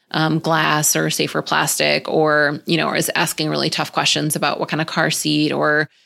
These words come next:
baby crib should I be buying. And that just goes to show the power of playing the long game and that kind of chronic persistence of making sure that your issue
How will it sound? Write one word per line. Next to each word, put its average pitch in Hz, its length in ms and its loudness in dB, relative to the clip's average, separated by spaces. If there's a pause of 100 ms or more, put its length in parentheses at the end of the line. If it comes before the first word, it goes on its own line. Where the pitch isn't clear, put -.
(120)
baby 196 280 6
crib 151 240 0
should 151 160 2
I 151 100 2
be 151 140 0
buying. 151 500 0
And 156 380 2
that 170 160 2
just 175 180 2
goes 156 220 2
to 156 100 0
show 160 560 4 (240)
the 160 80 0
power 156 540 2
of 151 480 -2
playing 156 200 0
the 156 100 2
long 160 260 2
game 156 280 0
and 156 120 -2
that - 160 -2
kind 151 160 0
of 147 260 -4 (380)
chronic 196 360 2
persistence 160 800 2
of 160 600 0 (320)
making 165 300 2
sure 156 180 2
that 160 160 0
your 160 200 2
issue 151 600 0